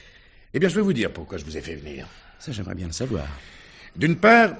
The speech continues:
Speaker 1: j'ai un village de vacances à construire dans le Midi, et je suis prêt à confier ce travail à un jeune architecte. Plein d'avenir. D'autre part, d'autre part, j'ai une femme. Jolie.
Speaker 2: Hmm.
Speaker 1: Et vertueuse.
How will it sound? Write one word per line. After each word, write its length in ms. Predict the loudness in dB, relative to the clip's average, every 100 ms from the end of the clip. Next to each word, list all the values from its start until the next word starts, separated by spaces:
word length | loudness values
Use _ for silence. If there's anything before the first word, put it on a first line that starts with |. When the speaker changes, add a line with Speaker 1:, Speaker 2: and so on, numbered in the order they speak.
| -14 -8
Speaker 1:
j'ai 160 | -2 0
un 60 |
village 240 | 2 2 4
de 60 |
vacances 340 | 2 2 2 0
à 60 |
construire 420 | -2 -2 -2 -2
dans 80 | 0
le 80 | -2
Midi, 320 | -2 -6 -10 -14 -10
et 140 | -6 -4
je 100 | -6
suis 200 | -8 -6
prêt 140 | -4
à 60 | -4
confier 260 | -8 -10
ce 100 | -12
travail 360 | -10 -6 -4 -4
à 60 |
un 40 | -4
jeune 160 | -4 -4
architecte. 640 | -6 -10 -12 -18 -18 -20 _ -20 -20 _
Plein 260 | -6 -2 -2
d'avenir. 480 | -4 -6 -16 -18 -20 _ _ _ _ -20 -20 _ -20 -20 _ _
D'autre 280 | -2 -2 -2
part, 420 | -2 0 0 -2 -6 -16 -20 -20 -20 -20 _ _ _ _ _ _ _ -20 -20 -18
d'autre 300 | -14 -12 -12
part, 220 | -6 -6
j'ai 140 | -4 -6
une 120 | -6
femme. 440 | -8 -12 -12 -18 -20 -20 _ _ _ _ _ -20 _ _ _ -12
Jolie. 400 | -8 -8 -8 -16 -20 -20 _ -20 -20 -18
Speaker 2:
Hmm. 120 | -16 -18 -20 -20 -16
Speaker 1:
Et 200 | -12 -10
vertueuse. 880 | -8 -10 -10 -8 -6 -6 -8 -12 -16